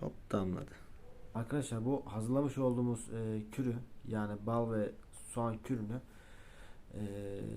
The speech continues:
bir yemek kaşığı ya da bir tatlı kaşığı alıyorsunuz ya, e, sabah aç karnı özellikle. Yatmadan da kullanın. E, neyse. Tatlı kaşığın üzerine biraz limon sıkın.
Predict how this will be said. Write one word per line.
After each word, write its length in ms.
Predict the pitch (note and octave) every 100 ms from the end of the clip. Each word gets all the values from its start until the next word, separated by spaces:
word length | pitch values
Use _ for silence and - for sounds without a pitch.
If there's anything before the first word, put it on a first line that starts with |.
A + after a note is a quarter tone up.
| A2+ A2+
bir 60 | B2
yemek 400 | C3 C3+ C3 C3
kaşığı 240 | A#2+ -
ya 60 | A#2+
da 80 | A2+
bir 60 |
tatlı 220 | A#2+ A#2 B2
kaşığı 280 | A#2+ B2+
alıyorsunuz 520 | A2+ B2 B2 D3 B2 G2
ya, 80 |
e, 640 | F2 - - G#2 G2+ G2+ B2+
sabah 340 | - A2 A#2
aç 180 | A#2 -
karnı 220 | A2+ G2+
özellikle. 540 | F#2+ G2 F#2+ - - C#3+ - - - - - - - - -
Yatmadan 480 | B2 A#2 A#2 A#2 A#2+
da 100 | A2
kullanın. 340 | G#2 G2 A2+ D3+ - -
E, 100 | - A2 G#2+ A#2+ B2 C#3+
neyse. 400 | D3+ C3+ - D#3+ - - - - - - - - - - -
Tatlı 320 | D#3 D#3 F3
kaşığın 240 | D#3+ C#3+ C#3+
üzerine 400 | C3 C#3+ F3+ D#3
biraz 280 | D3 D3+
limon 180 | C3+ C3+
sıkın. 340 | C3+ B2 E3